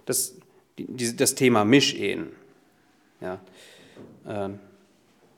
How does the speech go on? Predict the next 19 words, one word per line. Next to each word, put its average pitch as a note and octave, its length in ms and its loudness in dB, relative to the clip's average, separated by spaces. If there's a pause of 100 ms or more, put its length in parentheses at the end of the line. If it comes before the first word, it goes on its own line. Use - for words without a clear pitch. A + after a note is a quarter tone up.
(2250)
Und A#2 300 -2
ich - 140 -4
denke, C#3+ 260 10
eine C3+ 340 10
Stelle, B2+ 560 6 (840)
die A#2+ 100 0
das - 360 0
sehr B2 200 4
gut B2+ 140 0
zum A2+ 160 -2
Ausdruck B2 320 2
bringt, B2 180 0
die C#3+ 300 2 (100)
zieht D#3 220 2
jetzt D3+ 160 6
nicht C3+ 220 4
rein C#3 240 8
nur C3+ 140 6
auf A2+ 220 2